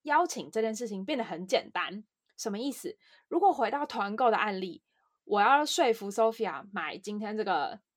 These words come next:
拿破仑派，我是不是要，可能至少要让 Sophia 试吃一下？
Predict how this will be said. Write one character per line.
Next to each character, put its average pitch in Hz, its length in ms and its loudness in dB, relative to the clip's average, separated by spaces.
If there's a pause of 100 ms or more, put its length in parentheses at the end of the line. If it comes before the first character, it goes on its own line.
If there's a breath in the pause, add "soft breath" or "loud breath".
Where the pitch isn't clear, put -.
拿 170 220 -4
破 214 220 2
仑 156 240 -6
派， - 240 -8 (360)
我 208 120 -6
是 330 160 -2
不 277 60 -2
是 285 140 -6
要， 277 120 4 (100)
可 202 120 -8
能 180 160 -6
至 254 100 -6
少 202 140 0
要 190 80 4
让 226 120 2
Sophia 196 380 -4
试 180 220 -4
吃 165 240 -6
一 104 80 -16
下？ - 280 -14